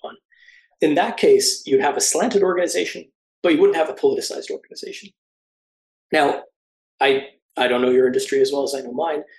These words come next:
I suspect that it is an industry where people's politics actually does seep into the work quite a bit. Uh, similarly, in, in, in my industry, you can imagine a situation where, yes, we're, we're liberal, and we're liberal for many reasons.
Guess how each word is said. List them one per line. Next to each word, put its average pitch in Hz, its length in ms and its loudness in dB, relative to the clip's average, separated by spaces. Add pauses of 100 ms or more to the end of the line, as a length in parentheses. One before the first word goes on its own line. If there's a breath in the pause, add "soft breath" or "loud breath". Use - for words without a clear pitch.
(280 soft breath)
I 170 60 2
suspect - 680 -2
that 156 360 0
it 139 160 4
is 147 120 2
an 139 60 4
industry 135 440 2
where 127 260 0
people's - 340 -6
politics - 420 -8
actually - 260 -10
does 135 200 -2
seep 135 160 -4
into 131 180 -6
the - 80 -6
work - 140 -10
quite - 200 -12
a - 60 -18
bit. - 220 -6 (600 soft breath)
Uh, 156 260 2
similarly, 202 560 4
in, 143 160 -2
in, 139 200 0
in 135 140 4
my 175 360 0 (240)
industry, 139 440 2
you 127 120 -2
can 143 120 2
imagine 147 480 -2
a 131 60 -4
situation 135 580 -4
where, 117 100 -2
yes, - 680 0 (140)
we're, 127 420 2
we're 131 360 6
liberal, 156 560 2
and 160 100 -4
we're 170 80 2
liberal 196 240 6
for 180 140 0
many 165 180 0
reasons. 160 400 -4